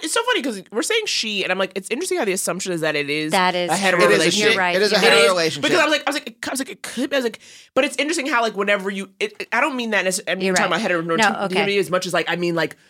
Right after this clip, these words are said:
Speaker 1: certain behaviors
Speaker 2: No, you're
Speaker 1: where you just
Speaker 2: absolutely
Speaker 1: assume
Speaker 2: right.
Speaker 1: a woman would be the one to stand in the snow.
Speaker 2: You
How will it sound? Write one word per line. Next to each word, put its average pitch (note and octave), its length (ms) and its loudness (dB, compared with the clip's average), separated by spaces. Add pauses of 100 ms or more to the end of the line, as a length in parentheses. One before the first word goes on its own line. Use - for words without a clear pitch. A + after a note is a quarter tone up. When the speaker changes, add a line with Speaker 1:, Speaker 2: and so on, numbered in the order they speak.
(260)
Speaker 1:
certain F3 320 -2
behaviors E3 320 -2
Speaker 2:
No, A#3 80 2
you're G3 180 2
Speaker 1:
where E3 100 0
you E3 60 0
just E3+ 140 0
Speaker 2:
absolutely G3+ 420 2
Speaker 1:
assume G3+ 80 2
Speaker 2:
right. F#3 280 2
Speaker 1:
a E3+ 40 -2
woman F#3 320 2
would D3+ 160 -4
be F3 240 -4
the F3 120 0
one E3+ 360 -2
to F3+ 120 -6
stand E3+ 480 -2
in E3 140 -4
the D#3 80 -4
snow. D3+ 400 -4
Speaker 2:
You A3 160 0